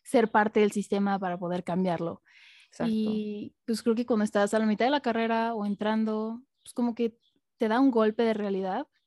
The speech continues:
Speaker 1: y te das cuenta que cambiar el mundo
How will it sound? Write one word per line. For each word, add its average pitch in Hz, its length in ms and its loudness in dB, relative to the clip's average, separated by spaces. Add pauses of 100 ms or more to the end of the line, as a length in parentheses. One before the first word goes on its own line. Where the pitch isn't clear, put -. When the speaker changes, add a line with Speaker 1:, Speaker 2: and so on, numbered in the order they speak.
(680)
Speaker 1:
y 240 100 -4
te 220 100 -4
das 214 160 -2
cuenta 208 340 -2
que 214 140 -10
cambiar 208 340 -2
el 208 100 -4
mundo 208 540 -4